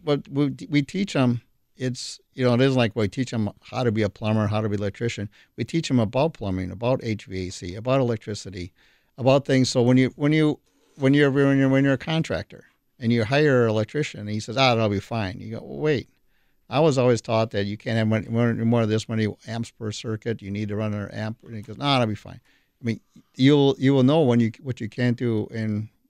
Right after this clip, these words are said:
uh, what you can and can't do, even with plumbing. You know, um, you know, how to do their, their air breakers and all the things that they do. So if you hire a guy and he says, "Yeah, he's just gonna skip that or something," you know what to do.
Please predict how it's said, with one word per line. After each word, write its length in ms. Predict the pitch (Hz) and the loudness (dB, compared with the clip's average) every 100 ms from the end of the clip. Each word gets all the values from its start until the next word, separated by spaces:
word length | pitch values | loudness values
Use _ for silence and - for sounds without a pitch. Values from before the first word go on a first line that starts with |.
| _ _ - | _ _ -18
uh, 80 | 101 | -12
what 180 | 107 107 | -10 -10
you 80 | 101 | -6
can 200 | 139 139 | 0 2
and 160 | 107 | 0
can't 260 | - 104 92 | -2 -6 -4
do, 220 | 147 90 | -4 -4
even 200 | 120 139 | -2 2
with 160 | 139 120 | 2 0
plumbing. 360 | - 151 120 - _ _ _ _ _ | -4 -4 -4 -8 _ _ _ _ _
You 120 | 139 | -14
know, 180 | 135 - - | -12 -14 -10
um, 440 | 113 101 104 101 123 | -4 -2 0 -2 -4
you 60 | |
know, 140 | 107 85 | -4 -4
how 200 | - 113 | -2 2
to 100 | 113 | 2
do 180 | 113 113 | 2 2
their, 160 | 104 | 0
their 200 | 101 98 - | -2 -4 0
air 160 | 110 | 0
breakers 500 | 107 101 95 98 92 | 2 0 0 -4 -6
and 180 | 101 98 | -6 -4
all 200 | 104 107 | -2 -2
the 80 | 101 | -2
things 220 | 113 104 | -2 -4
that 140 | 98 | -4
they 140 | 101 95 | -6 -4
do. 340 | 117 131 117 - _ _ | 2 2 2 -4 _ _
So 400 | - 120 117 107 | -2 2 2 2
if 180 | 120 117 | -2 0
you 80 | 113 | 2
hire 260 | 127 139 | 4 4
a 60 | 113 | 4
guy 300 | 127 143 120 | 4 4 2
and 200 | 120 110 | 0 -2
he 100 | 104 | -2
says, 280 | - 113 113 | -4 -2 0
"Yeah, 280 | 123 117 113 | 2 2 0
he's 120 | 107 | -2
just 220 | 104 - | -8 -10
gonna 100 | 101 | -10
skip 300 | - 113 107 | -8 -8 -6
that 180 | 117 113 | -4 -2
or 80 | 107 | -4
something," 420 | - 113 123 117 | -6 -8 -8 -8
you 140 | 117 117 | -2 2
know 140 | 123 | 4
what 160 | 127 117 | 2 0
to 80 | 104 | -6
do. 260 | 147 117 | -8 -10